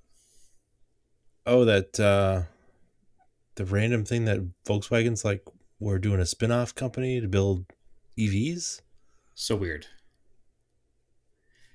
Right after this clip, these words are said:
Speaker 2: Before we get into that part of it, can we talk about this spin-off company to do E Vs?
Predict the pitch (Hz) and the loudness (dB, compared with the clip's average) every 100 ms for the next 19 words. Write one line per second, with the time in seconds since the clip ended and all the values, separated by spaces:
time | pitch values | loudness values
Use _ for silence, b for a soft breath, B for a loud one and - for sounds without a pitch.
0 | _ _ - 117 - 226 202 147 131 127 | _ _ -8 -4 0 -2 0 0 2 0
1 | 90 98 98 - 139 147 160 - - 135 | -4 -4 -8 -6 -6 -4 -8 -8 -6 -6
2 | 190 - - 135 139 131 147 135 - - | -6 -8 -8 -6 -4 -6 -2 -2 0 -2
3 | - - 127 120 - 113 127 123 123 104 | -2 -2 -2 -4 -6 -6 -4 -4 -2 -2
4 | 117 120 101 101 107 113 - | -2 -4 -4 -4 -4 -6 -8